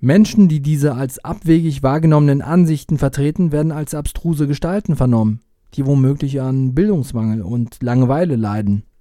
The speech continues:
Der öffentlich-rechtliche Rundfunk hat quasi unbegrenzte Mittel, um diese Form der psychologischen Kriegsführung durchzuführen und muss sich nicht um Konkurrenz fürchten, da wegen der fehlenden Nachfrage kein politisches Medium der Welt finanziell mit solch einem Monstrum mithalten kann.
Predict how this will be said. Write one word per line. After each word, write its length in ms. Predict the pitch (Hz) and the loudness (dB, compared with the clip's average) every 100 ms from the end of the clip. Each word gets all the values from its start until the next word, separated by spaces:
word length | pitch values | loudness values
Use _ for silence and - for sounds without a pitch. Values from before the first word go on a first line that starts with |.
| _ _ | _ _
Der 100 | 170 | 0
öffentlich-rechtliche 680 | 214 220 165 160 170 170 143 | 4 6 6 4 2 2 4
Rundfunk 440 | 120 165 175 196 | 6 6 6 4
hat 180 | 175 - | 2 0
quasi 280 | - 156 156 | -2 -2 2
unbegrenzte 600 | 175 180 160 160 160 - | 6 6 6 2 0 2
Mittel, 300 | 151 143 165 | 2 2 0
um 180 | 156 165 | 2 2
diese 200 | 147 147 | 2 0
Form 260 | 156 156 | 2 2
der 80 | 156 | 2
psychologischen 720 | 147 147 143 139 143 151 160 | 0 -2 2 4 4 2 0
Kriegsführung 640 | - 156 139 - 156 147 147 | -2 -4 -6 -2 0 2 4
durchzuführen 640 | 175 196 165 131 120 110 | 4 2 0 0 0 0
und 100 | 135 | 4
muss 240 | 160 196 | 4 4
sich 100 | 185 | 2
nicht 260 | 170 170 156 | 2 2 0
um 300 | 160 156 160 | 0 0 0
Konkurrenz 520 | 165 156 151 196 220 | 2 2 4 2 2
fürchten, 440 | 156 123 - 131 | 0 0 -2 -4
da 160 | 120 123 | 0 2
wegen 220 | 143 151 | 2 2
der 100 | 139 | 2
fehlenden 380 | 160 170 156 131 | 2 2 4 4
Nachfrage 580 | 120 131 - 156 165 151 | 2 0 -2 -2 -2 -4
kein 320 | 143 147 196 | -2 2 2
politisches 580 | - 170 165 147 139 131 | 2 0 0 -2 -2 2
Medium 360 | 156 160 151 | 4 4 4
der 120 | 135 127 | 4 4
Welt 300 | 127 170 - | 2 0 -2
finanziell 480 | 170 165 160 156 | 0 0 0 2
mit 180 | 156 151 | 2 2
solch 280 | 147 147 156 | 2 0 0
einem 160 | 139 135 | 0 4
Monstrum 500 | 135 151 - 147 156 | 4 2 0 2 4
mithalten 520 | 208 - 113 110 123 | 4 0 -6 -4 -2
kann. 320 | 113 110 | 2 2